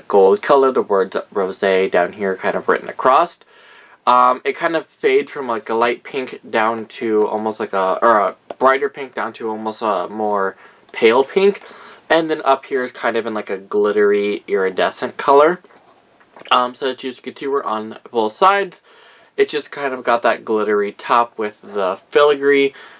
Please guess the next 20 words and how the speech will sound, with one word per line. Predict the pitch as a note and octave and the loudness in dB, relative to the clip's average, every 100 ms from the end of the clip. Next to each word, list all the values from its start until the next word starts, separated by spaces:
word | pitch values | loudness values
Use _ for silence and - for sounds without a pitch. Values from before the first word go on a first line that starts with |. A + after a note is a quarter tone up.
| _ | _
and | B2+ B2 | -2 -2
then | A#2 | -4
the | A2+ | -4
bottom's | G#2+ F#2+ G#2+ | -2 -2 -4
just | A2 G2 - | -6 -8 -6
the | - | 0
barcode. | C#3 A#2+ D#3 E3+ G#3 _ _ - - _ - - - | 2 2 0 -2 -4 _ _ -20 -20 _ -20 -20 -8
The | F3+ | -4
bottle | E3+ F3 F#3+ G3+ | 2 2 4 2
looks | D#3+ - | 0 -4
like | D3 B2 | -4 -4
this, | - A2 G#2 F#2+ G2 B3 - - - _ _ _ _ _ | -6 -12 -6 -4 -2 -4 -4 -8 -12 _ _ _ _ _
um, | B2+ A#2+ A2 A2 A2+ - _ _ - | 0 2 2 2 -2 -6 _ _ 0
and | C#3 C3+ - | 2 2 2
it's | C#3+ | 0
kind | - D#3+ | 0 -2
of | E3 D#3 | -2 -2
a | A#2+ A#2+ A#2 A#2+ A#2+ | 0 0 2 0 -2
pinkish, | - F#3 F3 F3+ D#3+ - - - - | -6 -2 0 2 2 0 -10 -12 -2
uh, | B2 A#2+ A2+ A2 | 2 4 4 2